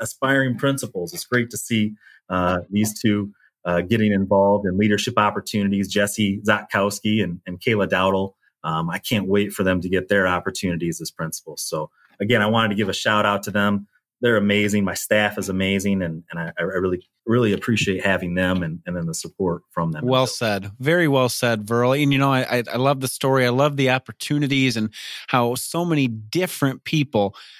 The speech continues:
Speaker 2: have created opportunities and also supported you along the journey. And really, you know, uh, so much of the time, that is the truth right there.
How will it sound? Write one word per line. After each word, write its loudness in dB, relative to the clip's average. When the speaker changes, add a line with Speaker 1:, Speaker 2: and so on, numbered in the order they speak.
Speaker 2:
have 0
created 0
opportunities 0
and 2
also 2
supported 0
you 4
along 4
the 2
journey. 2
And 2
really, 2
you 0
know, 0
uh, -8
so -2
much 2
of -2
the 2
time, 2
that 2
is 0
the -6
truth -2
right 0
there. -4